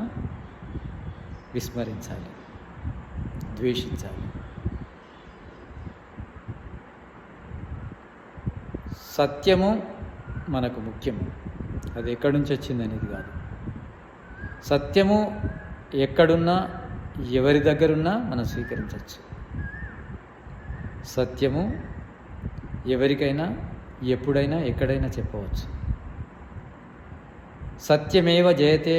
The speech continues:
అంటాయి శాస్త్రాలు. సత్యమే జయిస్తుంది. సత్యాన్ని ఎవరైతే ధరిస్తారో వాళ్ళే జయిస్తారు. అబద్ధాన్ని పట్టుకున్న వాళ్ళు, అసత్యాన్ని అనుసరించే వాళ్ళు ఎప్పుడు కూడా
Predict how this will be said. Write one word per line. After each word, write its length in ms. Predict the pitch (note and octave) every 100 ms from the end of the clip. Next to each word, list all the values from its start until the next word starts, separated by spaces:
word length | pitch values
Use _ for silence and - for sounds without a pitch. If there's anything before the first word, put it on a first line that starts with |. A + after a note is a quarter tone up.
| D#3+
అంటాయి 380 | C3+ B2+ A#2+ A2
శాస్త్రాలు. 560 | A#2+ A#2 - A#2 -
సత్యమే 460 | - C3 C3 G#3+ A3+
జయిస్తుంది. 600 | D#3+ B2+ - - G#2+ G2 - - - - - - - - -
సత్యాన్ని 580 | - D3 D3 - G3+ G3
ఎవరైతే 340 | F#3 F#3+ F#3+ F#3+
ధరిస్తారో 600 | E3 F3 - F#3 F3 F#3+
వాళ్ళే 340 | C#3+ D#3+ G3+
జయిస్తారు. 580 | F#3+ D#3+ C3 - A#2 - - - - - - - - - - - - - - - -
అబద్ధాన్ని 680 | B2+ D3 C#3 D3+ D3+ C#3+ C#3+
పట్టుకున్న 520 | C#3+ C3+ - - C#3 C3
వాళ్ళు, 360 | B2 A#2 A2+ - - -
అసత్యాన్ని 720 | C#3+ - C#3 C3 B2+ A#2+ A#2
అనుసరించే 480 | A#2+ C#3+ B2+ A#2+
వాళ్ళు 220 | A#2+ A2+ A2+
ఎప్పుడు 220 | A2 C3+
కూడా 240 | A#2+ C#3